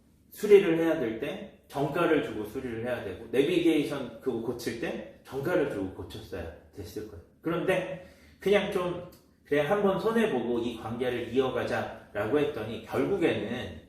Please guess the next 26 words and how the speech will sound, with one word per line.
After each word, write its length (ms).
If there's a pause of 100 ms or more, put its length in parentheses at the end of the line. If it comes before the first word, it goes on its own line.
(460)
제가 340
백만 380
원만큼의 1120 (380)
이익을 680
그분 340
때문에 560 (600)
요번에 680
자동차 420
수리하는데 960
일반 400
수리점에서 600
백십만 560
원 400
이렇게 280
견적이 460
나온 280
걸 380 (320)
이분이 340
소-, 340
소개해 520
주신 260
곳에서 380 (300)
육십오만 640
원에 260
또 100
수리하고, 480